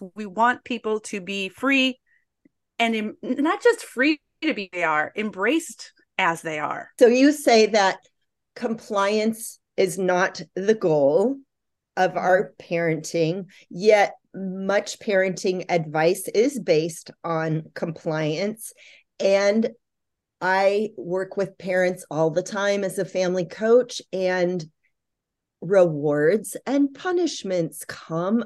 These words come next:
Speaker 2: up so often because, as Jen said, how do we get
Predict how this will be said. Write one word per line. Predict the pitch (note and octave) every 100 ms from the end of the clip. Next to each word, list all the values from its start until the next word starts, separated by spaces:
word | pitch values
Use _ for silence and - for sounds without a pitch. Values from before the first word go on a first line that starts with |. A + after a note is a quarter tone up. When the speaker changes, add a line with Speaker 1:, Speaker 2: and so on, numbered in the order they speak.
| E3+
Speaker 2:
up | D#3+ D#3 - -
so | - - D#3+ F3+ -
often | A3 A#3 A3+ F#3+ E3
because, | F#3+ - G3+ F3+ F#3+ -
as | F3+ E3+
Jen | E3 F#3 F#3+ G#3+
said, | - F3 E3 E3 - - _
how | - C3+ F3+
do | G3
we | G#3+
get | F3 A#3+ A#3+